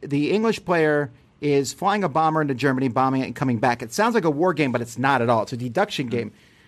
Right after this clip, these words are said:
Speaker 1: The, the English player, like, builds their, all their cards. Then they build their whole flight pattern, and they make their queue. And then the Germans, like, set up their stuff and try to figure out where they're gonna go.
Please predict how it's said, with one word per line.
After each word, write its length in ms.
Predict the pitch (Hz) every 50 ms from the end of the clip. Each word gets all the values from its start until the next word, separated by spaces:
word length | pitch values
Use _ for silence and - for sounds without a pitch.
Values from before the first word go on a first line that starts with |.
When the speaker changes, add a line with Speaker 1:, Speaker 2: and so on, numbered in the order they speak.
| _ _
Speaker 1:
The, 340 | 147 151 147 143 143 - - -
the 160 | - 151 156 185
English 260 | 226 262 262 - -
player, 360 | 180 170 160 151 147 135 117 - - _ _ _ -
like, 220 | 151 147 139 - - _ _ _ - -
builds 300 | 170 196 226 233 - -
their, 200 | - 202 190 175
all 180 | - 175 180 175
their 140 | 180 160 143
cards. 440 | - - 202 226 214 143 110 - -
Then 200 | 139 135 135 135
they 120 | 139 139
build 380 | - - _ - 175 190 185 -
their 120 | 160 139
whole 180 | 117 170 190 170
flight 360 | 185 - 160 175 190 - -
pattern, 400 | 165 160 139 120 101 73 - - - -
and 140 | 147 139 147
they 100 | 151 160
make 200 | 160 156 156 160
their 120 | 175 151
queue. 340 | 113 - 220 247 208 127 -
And 140 | 127 135 156
then 100 | 165 156
the 80 | 143
Germans, 400 | 117 165 185 202 185 160 135 113
like, 180 | 151 143 139 - -
set 180 | - 175 165
up 120 | 165 160 -
their 80 | 151
stuff 260 | 127 - 175 156 -
and 80 | 147 123
try 160 | - 156 156
to 120 | 139 123 117
figure 260 | - 170 156 139 147
out 140 | 147 143 -
where 120 | 135 139
they're 100 | 135 135 120
gonna 180 | 127 117 117
go. 300 | 113 135 135 127 - -